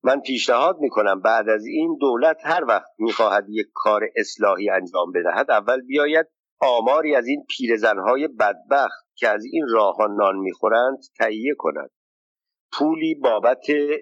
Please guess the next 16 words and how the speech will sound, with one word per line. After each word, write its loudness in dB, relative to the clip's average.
زیان 0
وارده 2
به 2
آنها 0
بدهد، -2
بعد 2
با 4
خیال 0
راحت 2
به -4
اصلاحات 0
بپردازد 0
تا 2
این 0
آقایان 2
سیاست 0